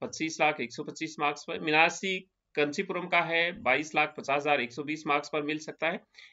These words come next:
एसीएस चेन्नई का ट्वेंटी थ्री लाख फीस है, वन ट्वेंटी फ़ाइव मार्क्स पर मिल सकता है। ये सारे जो ट्वेंटी, ए, से लेके ट्वेंटी फ़ाइव तक की फीस के तमिलनाडु के सारे कॉलेज हैं। पुडुचेरी का एक सौ पन्द्रह पर मिल सकता है, बाईस लाख की फीस पर। अ, इसमें भारत चेन्नई का है, तेईस लाख फीस है, एक सौ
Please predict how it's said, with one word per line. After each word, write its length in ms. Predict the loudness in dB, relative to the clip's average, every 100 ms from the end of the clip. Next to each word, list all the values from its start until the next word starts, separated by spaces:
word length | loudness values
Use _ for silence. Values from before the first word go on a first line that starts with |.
| 0
एसीएस 360 | 2 8 6 6
चेन्नई 360 | 4 4 4
का 180 | 6 4
ट्वेंटी 400 | 4 0 0 -2
थ्री 300 | -4 -2 2
लाख 320 | 6 6 4 -2
फीस 220 | -6 -2
है, 100 | 0
वन 240 | 0 0 -2
ट्वेंटी 280 | -2 -2 -2
फ़ाइव 260 | 2 2
मार्क्स 260 | 4 2 2
पर 80 | -2
मिल 140 | -2
सकता 320 | -4 -4 0 0
है। 140 | -2 -10 _ _ -20 _
ये 120 | 2 4
सारे 220 | 6 6
जो 100 | 4
ट्वेंटी, 880 | 4 2 2 0 0 2 0 -2 -2
ए, 560 | -2 0 0 -2 -2 -4
से 180 | 2
लेके 200 | 4 4
ट्वेंटी 340 | 4 4 2 2
फ़ाइव 340 | 4 4 4 2
तक 120 | 0
की 120 | -2
फीस 240 | -4 -6
के 120 | 0 2
तमिलनाडु 500 | 4 4 4 4 2
के 140 | -4
सारे 240 | 2 2
कॉलेज 340 | 2 0 -2 -2
हैं। 120 | -6
पुडुचेरी 440 | -4 -4 -2 -2 0
का 160 | 2
एक 180 | 0 -2
सौ 100 | -8
पन्द्रह 260 | -6 -2 -2
पर 120 | -2
मिल 140 | -4
सकता 260 | -6 -6 -4
है, 80 | 0
बाईस 260 | 0 -2 -2
लाख 180 | -2 -4
की 60 |
फीस 240 | -12 -12 -8
पर। 60 | -12 _ _ -20 -20 _ _ _
अ, 260 | 8 8 8
इसमें 240 | 4 0
भारत 320 | 6 10 10 6
चेन्नई 360 | 4 6 6
का 160 | 6 6
है, 200 | 6 2
तेईस 300 | 2 -2 4
लाख 160 | 4 4
फीस 280 | -2 -4 -2
है, 60 | -2
एक 200 | -2 -8
सौ 240 | -8 -4